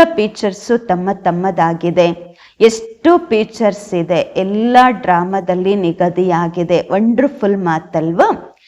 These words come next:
ಈಗ ತಂದೆ ಹೇಳುತ್ತಾರೆ, "ನಿಮ್ಮನ್ನು ನೀವು ಆತ್ಮ ಎಂದು ತಿಳಿದುಕೊಳ್ಳಿ.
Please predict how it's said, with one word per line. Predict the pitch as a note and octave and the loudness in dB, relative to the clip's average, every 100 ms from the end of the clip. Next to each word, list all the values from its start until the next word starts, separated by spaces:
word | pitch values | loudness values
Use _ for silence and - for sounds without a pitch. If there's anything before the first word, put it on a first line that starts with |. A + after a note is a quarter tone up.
| - _ | -20 _
ಈಗ | A3 A3+ | 2 6
ತಂದೆ | C4+ - F#3 G3 G#3+ | 4 4 0 2 0
ಹೇಳುತ್ತಾರೆ, | G#3+ F#3 F3 E3+ F3 D#3 F3 C3+ A#3 A4+ - _ | 2 -2 0 -2 -2 -2 0 0 0 -2 -6 _
"ನಿಮ್ಮನ್ನು | G#3+ B3+ D4 F4 D#4 | 0 4 6 6 6
ನೀವು | D#4+ G3+ F#3 G#3 | 4 0 -2 -2
ಆತ್ಮ | - F#3 F3+ F#3 G#3 G#3+ G#3+ G3+ | -2 -4 -6 -4 0 0 0 -2
ಎಂದು | F3 F3+ | -4 -2
ತಿಳಿದುಕೊಳ್ಳಿ. | G3 F#3 E3 F3 F#3 F#3 E3+ E3+ F3 D#3 - | -2 0 0 -2 -4 -2 0 2 0 -2 -8